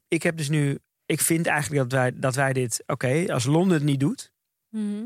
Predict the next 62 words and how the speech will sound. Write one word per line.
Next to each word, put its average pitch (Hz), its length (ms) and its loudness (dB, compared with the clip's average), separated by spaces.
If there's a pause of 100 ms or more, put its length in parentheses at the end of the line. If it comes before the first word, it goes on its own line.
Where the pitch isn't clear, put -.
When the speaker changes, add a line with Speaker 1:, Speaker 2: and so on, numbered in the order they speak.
Speaker 1:
laten 165 260 -2
wij 180 180 -2
dan. 143 140 -2
Speaker 2:
Jij 202 80 -2
hebt 202 120 -2
nog 208 160 -6
een 196 80 -8
paar 196 180 0
miljard 196 320 -2
liggen. 170 300 -10
Jij 175 80 -6
hebt 175 120 -14
zoiets 185 220 -14
van, - 100 -4
Speaker 1:
Nou 160 120 0
ja, 131 120 0
ik, 185 220 -2
eh, - 220 0
ik, 165 120 -2
ik - 340 -6
heb, 131 200 -2
het - 220 -4
lijkt 135 200 -2
mij 170 160 0
wel 143 100 2
Speaker 2:
"Laat 123 80 2
Speaker 1:
heel 160 140 2
Speaker 2:
dat 185 80 -2
Speaker 1:
vet 156 180 -2
als 127 120 -2
Speaker 2:
ding 147 180 2
Speaker 1:
dit, 175 80 -8
Speaker 2:
gewoon, 175 160 -2
Speaker 1:
als 135 220 0
Speaker 2:
eh, - 40 -6
Speaker 1:
de, 107 460 -4
je, 131 180 0
je 135 140 -4
bent 156 260 0
Speaker 2:
in - 60 -4
Speaker 1:
in 147 80 -2
Speaker 2:
het 156 100 2
Speaker 1:
één 190 100 2
Speaker 2:
Noorderpark." 180 640 -2
Speaker 1:
stap. 214 120 -6 (400)
Ja, 131 320 0 (140)
precies. 185 420 -2
Speaker 2:
<laughs> - 40 -20
Ja. 214 200 -4
Speaker 1:
Dus 147 160 0
er 151 160 -2
is 156 180 0
no-, 170 240 -2
er 160 180 -2
is 196 80 0
nog 185 120 0
wel, 170 160 2
eh, 117 400 -8
wat 143 180 0
ruimte 165 300 0
in 143 60 0
Noord. 147 320 -4